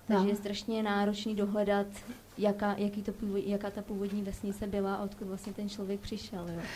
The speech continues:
Speaker 1: Tak jestli třeba existuje, já jsem se potom přímo nepátrala, ale zajímalo by mě to, no.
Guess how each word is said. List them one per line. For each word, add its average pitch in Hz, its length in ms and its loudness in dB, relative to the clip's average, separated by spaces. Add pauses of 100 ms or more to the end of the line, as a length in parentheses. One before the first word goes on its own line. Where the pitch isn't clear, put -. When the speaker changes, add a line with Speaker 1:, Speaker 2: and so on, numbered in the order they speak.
(200)
Speaker 1:
Tak 220 140 -2
jestli 214 180 0
třeba 233 180 2
existuje, 202 440 -2
já 196 60 0
jsem 196 140 -6
se 208 100 -10
potom 202 260 -4
přímo 208 280 -2
nepátrala, 196 600 -4
ale 196 180 -4 (360)
zajímalo 202 420 2
by 190 100 -4
mě 190 280 -2
to, 180 120 -6
no. 175 80 -6